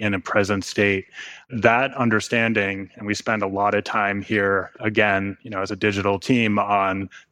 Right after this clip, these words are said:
physical whiteboards, kind of mapping that out and identifying really the opportunities where,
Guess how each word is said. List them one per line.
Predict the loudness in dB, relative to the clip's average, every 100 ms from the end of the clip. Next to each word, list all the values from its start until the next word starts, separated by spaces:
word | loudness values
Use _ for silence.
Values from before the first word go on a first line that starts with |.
| 0
physical | 2 2 2 2
whiteboards, | 0 0 -2 -2 -2 -4 -10
kind | -10
of | -6
mapping | 0 2 2 2 0
that | 2 2
out | 4 4 2 -2 -10 -20 -6 2
and |
identifying | 4 4 4 4 2 2 2
really | 2 2
the | 4
opportunities | 2 0 -2 0 0 0 -2 -4 -6
where, | 0 2 2 0 -4